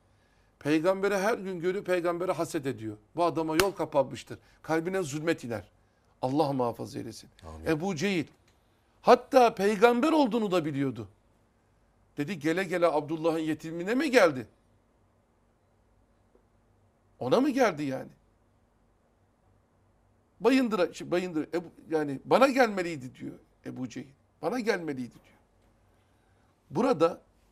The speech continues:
Speaker 1: aynı şekliyle haset ed-, edilen kişinin de durumu önemlidir. Haset eden zaten zarardadır. Bir de haset ettiğin,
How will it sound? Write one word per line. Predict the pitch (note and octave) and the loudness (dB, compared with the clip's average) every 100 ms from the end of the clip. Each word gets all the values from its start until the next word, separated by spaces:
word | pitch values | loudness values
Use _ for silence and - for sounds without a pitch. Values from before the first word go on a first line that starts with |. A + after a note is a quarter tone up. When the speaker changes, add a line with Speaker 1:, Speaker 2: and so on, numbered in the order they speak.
| - | -4
Speaker 1:
aynı | G#3+ G3+ | -2 -4
şekliyle | D3+ C#3+ - C#3 C3+ F#3+ - _ _ _ | -8 -10 -8 -8 -8 -10 -14 _ _ _
haset | - D#3+ D#3 B3 - - | -8 -6 -4 -6 -6 -8
ed-, | D3 - - | -8 -8 -8
edilen | C3+ D3 D#3+ D3 | -4 0 0 -2
kişinin | D3 - D#3+ F#3 F#3+ | -8 -14 -8 -8 -4
de | E3 | -4
durumu | C3+ C3+ C3 | -4 -6 -6
önemlidir. | C3 B2+ A#2+ A2+ A2 - _ _ | -6 -8 -8 -10 -14 -16 _ _
Haset | - E3+ A#3+ F#3+ | -8 -6 -4 -4
eden | D#3 D3+ B2 - | -2 -2 -4 -6
zaten | D#3+ F3+ G3 | -6 -4 -8
zarardadır. | F3 F3+ F#3 E3+ F3+ G3 - _ _ _ _ - | -4 -2 -2 -2 -4 -4 -12 _ _ _ _ -16
Bir | G#3 | -4
de | F#3 | -2
haset | C3+ - G#3 E3 | -2 -8 -8 -8
ettiğin, | B2 - A#2 | -10 -12 -12